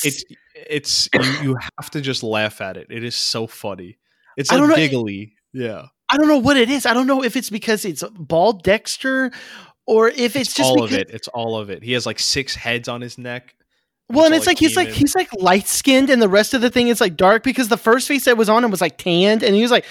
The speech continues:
Speaker 1: "Well, Dexter's not tanned. I can't make him tanned." <laughs>
Speaker 2: <laughs>
Speaker 1: Like, I don't know. There was just something,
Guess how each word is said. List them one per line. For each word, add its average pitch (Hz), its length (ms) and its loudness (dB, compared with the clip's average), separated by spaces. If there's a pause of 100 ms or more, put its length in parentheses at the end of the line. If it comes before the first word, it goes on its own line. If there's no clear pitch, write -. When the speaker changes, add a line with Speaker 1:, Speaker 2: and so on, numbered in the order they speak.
(140)
Speaker 1:
"Well, 139 100 -8
Dexter's 151 480 -8
not 123 240 -12
tanned. 180 500 -8
I 165 100 0
can't 147 320 -4
make 147 180 -4
him 139 140 -4 (220)
tanned." 175 460 2
<laughs> - 220 -8
Speaker 2:
<laughs> - 500 -6
Speaker 1:
Like, 285 320 -2 (640)
I 302 100 0
don't 339 100 2
know. 294 100 4
There 240 100 0
was 240 140 0
just 285 140 -4
something, 277 300 0